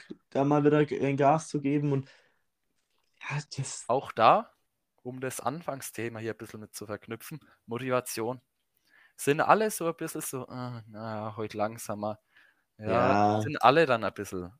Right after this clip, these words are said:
Speaker 2: Aber ist da einer, „Heute richtig Bock, Jungs, gehen wir auf Tanz.“ Boah, dann,
Speaker 1: Ja.
Speaker 2: ja, dann haben
Speaker 1: Das
Speaker 2: die
Speaker 1: Ziel kann schon mal die Leute
Speaker 2: die Lust.
Speaker 1: mitziehen, das stimmt.
Speaker 2: Ja, das stimmt schon.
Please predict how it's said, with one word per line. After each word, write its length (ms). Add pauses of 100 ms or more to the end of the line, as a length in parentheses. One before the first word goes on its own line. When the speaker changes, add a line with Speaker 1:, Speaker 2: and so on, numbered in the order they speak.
Speaker 2:
Aber 400 (240)
ist 240
da 100
einer, 400 (720)
„Heute 460
richtig 440
Bock, 260
Jungs, 340
gehen 160
wir 120
auf 220
Tanz.“ 540 (380)
Boah, 340 (480)
dann, 260
Speaker 1:
Ja. 220 (500)
Speaker 2:
ja, 320
dann 180
haben 140
Speaker 1:
Das 20
Speaker 2:
die 120
Speaker 1:
Ziel 140
kann 240
schon 180
mal 80
die 80
Leute 460 (140)
Speaker 2:
die 60
Lust. 280
Speaker 1:
mitziehen, 200
das 180
stimmt. 500
Speaker 2:
Ja, 220 (1080)
das 140
stimmt 280
schon. 180